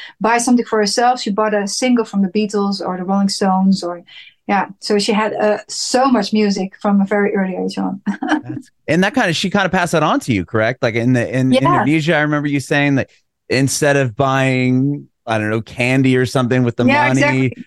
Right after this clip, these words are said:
Speaker 2: she'd take
Speaker 1: Yeah.
Speaker 2: you to the record store.
Speaker 1: Yeah, yeah. She said, "Yeah, you can have money on a very early age, like four or five years old."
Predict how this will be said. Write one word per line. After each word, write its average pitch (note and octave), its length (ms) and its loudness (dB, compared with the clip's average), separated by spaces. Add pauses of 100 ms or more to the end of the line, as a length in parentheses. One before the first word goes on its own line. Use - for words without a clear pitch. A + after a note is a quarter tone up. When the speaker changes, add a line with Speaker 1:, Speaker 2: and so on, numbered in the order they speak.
(160)
Speaker 2:
she'd B2 220 -2
take C3+ 120 2
Speaker 1:
Yeah. A3+ 140 2
Speaker 2:
you C#3 80 4
to C3 80 2
the B2+ 100 2
record C#3 400 0
store. D#2 560 -2
Speaker 1:
Yeah, B3 260 2
yeah. A#3+ 160 0
She A#3+ 100 -8
said, B3 160 -4
"Yeah, B3+ 100 2
you C4 120 -4
can C4 140 0
have C#4+ 200 2
money C#4+ 300 2
on C4+ 80 -2
a A#3+ 60 0
very B3+ 340 0
early A#3+ 220 -2
age, A#3+ 280 -4
like G#3+ 220 -2
four A3+ 220 0
or G#3+ 60 -2
five G#3 300 0
years G3+ 200 0
old." C4+ 280 0